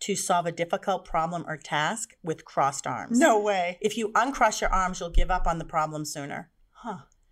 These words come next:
Speaker 1: So I always thought these two were, like, the big takeaways. I'm like, "I've inspired them so much to look at their world in a different way. I, my job is complete." That's not what people are giving me. The feedback people are giving me is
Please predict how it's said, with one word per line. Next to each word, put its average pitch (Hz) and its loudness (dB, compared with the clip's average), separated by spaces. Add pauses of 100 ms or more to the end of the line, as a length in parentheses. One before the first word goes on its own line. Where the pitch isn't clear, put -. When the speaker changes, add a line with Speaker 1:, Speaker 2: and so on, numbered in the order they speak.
(200)
Speaker 1:
So - 2
I 254 8
always 330 2
thought 196 4
these 233 -2
two 247 -2
were, 196 0
like, 175 -2
the 185 -6
big 240 -2
takeaways. 214 -2
I'm 208 -6
like, 208 -2
"I've 269 4 (160)
inspired 262 0
them 240 2
so 285 0
much 269 -2
to 214 -2
look 208 -2
at 220 -2
their 214 0
world 202 2
in 196 0
a 196 0
different 190 -2
way. 170 4
I, 214 4
my 214 2
job 180 0
is 170 -6
complete." 156 -8 (800)
That's 226 2
not 247 0
what 226 2
people 214 -4
are 185 0
giving 202 -2
me. 175 -8
The 180 -4
feedback 233 -4
people 202 -6
are 175 -4
giving 208 -4
me 160 -6
is 175 -4